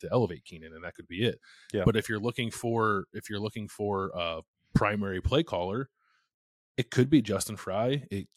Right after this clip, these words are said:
Speaker 1: could be, I, I don't think it would be Brian Hartline right now, but I, I suppose you have to give him that shot to, to talk about it at least.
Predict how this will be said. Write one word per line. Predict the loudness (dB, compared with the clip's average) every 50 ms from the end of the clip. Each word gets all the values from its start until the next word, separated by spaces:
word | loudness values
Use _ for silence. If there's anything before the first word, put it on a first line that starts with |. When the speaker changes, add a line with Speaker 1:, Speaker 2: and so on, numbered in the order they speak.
| _ -8
Speaker 1:
could | 0 0 0 0 0
be, | 0 0 0 0 0 -2 -4 _ _ _ -16 -4
I, | -2 0 0 0
I | 0 -2
don't | -2 0
think | 0 -2 0
it | 2
would | 0
be | 0 0
Brian | 0 -2 -4 -4 -4
Hartline | -4 -6 -6 -4 -6 -8 -8 -8 -8
right | -10 -8 -6
now, | -4 -2 0 0 0 0
but | -2 -6 -4 -4
I, | -6 -6 -6
I | -4
suppose | -4 -2 0 0 -2 -2 -4
you | -4 -2
have | -2 -2 -2 -4
to | -8 -8 -8 -6
give | -8 -8 -6 -6
him | -8 -6
that | -6 -4 -2
shot | -2 0 0 -2 -4 -4
to, | -10 -10
to | -10 -12 -12
talk | -2 2 2 4 4
about | 2 -2 -2 -4 -4
it | -6 -10
at | -12 -12
least. | -10 -6 -6 -2 -2 -2 -4